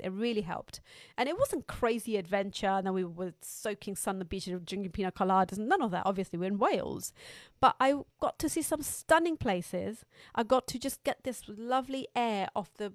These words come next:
beach on my face. Beautiful, clean air. Walked quite a lot. Got nice hot chocolates to drink, didn't feel bad drinking at all, not once, and stayed in, in a lovely house, which was all set out for a guest,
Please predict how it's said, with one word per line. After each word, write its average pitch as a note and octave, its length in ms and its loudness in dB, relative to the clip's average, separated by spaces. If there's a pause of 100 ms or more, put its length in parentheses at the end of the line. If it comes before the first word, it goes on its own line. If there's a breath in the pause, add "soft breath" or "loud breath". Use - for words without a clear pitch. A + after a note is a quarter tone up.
(120)
beach - 340 -8
on G#3 180 -2
my G3 120 -4
face. - 680 -6 (600 loud breath)
Beautiful, B3 500 0
clean C#4+ 640 -2
air. F3 280 -4
Walked B3 520 0
quite - 340 -2
a F3+ 60 -6
lot. F3 320 -6 (220)
Got - 300 8
nice A#3 260 0
hot - 180 2
chocolates G3 460 -2
to F#3 100 -4
drink, - 340 -6
didn't B3 220 2
feel G#3+ 180 0
bad G#3+ 460 4
drinking G3+ 420 -2
at F3 180 -6
all, F#3 160 -2
not G#3 220 -4
once, G3+ 520 -6 (520 loud breath)
and D4 220 2
stayed A3+ 340 4
in, - 160 -4
in G#3+ 220 -2
a G#3+ 80 2
lovely G3+ 400 0
house, F3 440 -8
which - 240 -10
was G3+ 160 -2
all A3 100 -2
set - 380 -4
out F#3+ 200 -2
for F#3 280 -6
a F#3+ 160 -4 (140)
guest, - 460 -6